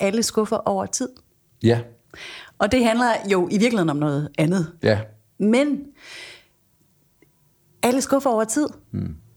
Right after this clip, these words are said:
Speaker 1: Altså, det gør vi jo alle sammen i alle relationer
Speaker 2: Ja.
Speaker 1: hele tiden. Altså, og, øhm, og, og det er det, jeg tænker, den her film, den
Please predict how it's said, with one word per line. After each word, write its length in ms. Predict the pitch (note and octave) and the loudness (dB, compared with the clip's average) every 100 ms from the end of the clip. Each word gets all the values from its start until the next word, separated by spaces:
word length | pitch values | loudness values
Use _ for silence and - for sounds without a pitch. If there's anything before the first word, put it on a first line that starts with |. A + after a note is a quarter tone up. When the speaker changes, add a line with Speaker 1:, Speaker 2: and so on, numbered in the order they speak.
| _ A3+ | _ -2
Speaker 1:
Altså, 160 | G#3 | 0
det 140 | B3 A#3 | 0 2
gør 120 | A3+ | 2
vi 60 | |
jo 100 | A#3+ - | 2 2
alle 180 | B3+ C#4+ | 2 2
sammen 300 | G#3+ E3 D3+ | -2 -4 -2
i 120 | G3+ | 0
alle 240 | A3 A3+ A3+ | 0 0 -2
relationer 440 | F#3+ F#3 G#3 F#3 | -2 -2 -2 -2
Speaker 2:
Ja. 60 | F3 | -2
Speaker 1:
hele 260 | A3 A#3 | 0 0
tiden. 340 | A3+ F#3+ E3 - - | -2 -2 -2 -4 -4
Altså, 360 | E3 - E3+ - | -4 -2 -2 0
og, 320 | F#3+ F3+ F3 | 0 2 2
øhm, 280 | E3+ E3+ E3+ - - | 0 -2 -6 -10 -2
og, 180 | G3 F#3+ - | -2 -2 -4
og 160 | F#3+ | 0
det 80 | A#3+ | 0
er 40 | |
det, 140 | C4 C4 | 2 2
jeg 120 | C4 | 2
tænker, 240 | A#3 A#3+ A3+ | 2 0 2
den 160 | A3 | 2
her 100 | G#3+ | 2
film, 300 | G#3 A#3 F3+ | 2 2 2
den 260 | G3+ G3+ | 0 -2